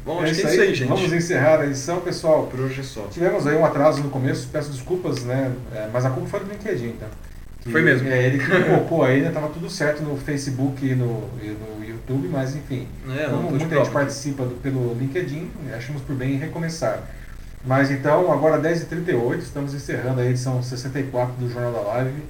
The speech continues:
Speaker 2: Muito legal, ótimo debate. Quero agradecer a participação de todos, né? O Jornal da Live só acontece com a participação de vocês, lembrando. A gente não quer só dar notícias, a gente quer conversar a notícia com todos.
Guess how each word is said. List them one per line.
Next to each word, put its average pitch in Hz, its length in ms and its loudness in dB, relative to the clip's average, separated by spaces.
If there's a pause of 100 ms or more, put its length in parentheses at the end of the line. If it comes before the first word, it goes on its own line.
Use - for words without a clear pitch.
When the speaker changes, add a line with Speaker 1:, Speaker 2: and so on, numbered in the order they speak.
(440)
Speaker 2:
Muito 143 380 0
legal, 143 420 6
ótimo - 300 2
debate. 127 540 0
Quero 131 140 -2
agradecer 127 600 0
a 110 200 -2 (140)
participação 131 520 -4
de 127 80 -2
todos, 139 300 -2
né? 123 140 -4
O 123 60 0
Jornal 123 200 0
da 123 80 0
Live 127 160 0
só - 140 -6
acontece 139 360 -6
com 135 80 -4
a - 20 -2
participação 127 600 -6
de 123 40 0
vocês, 123 460 -4
lembrando. 127 480 -4 (640)
A 101 40 -14
gente 101 160 -10
não 127 60 -4
quer 131 140 -2
só 135 120 -4
dar 139 120 0
notícias, 139 500 -2
a - 20 -6
gente 127 140 -4
quer 131 160 -8
conversar 147 640 -2
a 165 40 -2
notícia 131 460 -4
com 123 100 -8
todos. 131 420 -6